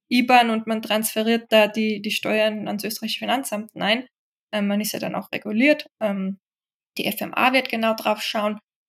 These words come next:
und es ist auch dann wichtig, dass man den österreichischen, der österreichischen Kundschaft einen österreichischen iban zum Beispiel zur Verfügung stellt und dann auch dort, ähm, ja, die Steuer korrekt abführen zu können.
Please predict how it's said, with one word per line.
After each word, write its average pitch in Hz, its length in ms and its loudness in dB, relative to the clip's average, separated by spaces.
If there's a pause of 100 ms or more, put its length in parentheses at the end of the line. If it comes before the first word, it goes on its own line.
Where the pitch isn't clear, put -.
und 208 100 -4
es - 80 -6
ist 220 200 -2
auch 208 120 -4
dann 196 280 -2
wichtig, 202 340 -6
dass 202 200 -6
man 202 160 -4
den 196 160 -6
österreichischen, 196 640 -4 (300)
der 202 80 -4
österreichischen 208 460 -6
Kundschaft - 720 -2
einen 202 280 -6
österreichischen 202 720 -8
iban 214 360 2
zum - 100 -8
Beispiel 196 420 -4 (440)
zur 214 100 -8
Verfügung 190 380 -4
stellt 196 420 2 (380)
und 185 140 -8
dann 196 140 -6
auch 196 260 -6
dort, 175 340 -2
ähm, 185 480 -4 (360)
ja, 208 340 -6
die 220 60 -8
Steuer 202 360 -6
korrekt 202 640 -6
abführen 208 400 -10
zu - 200 -14
können. 262 500 2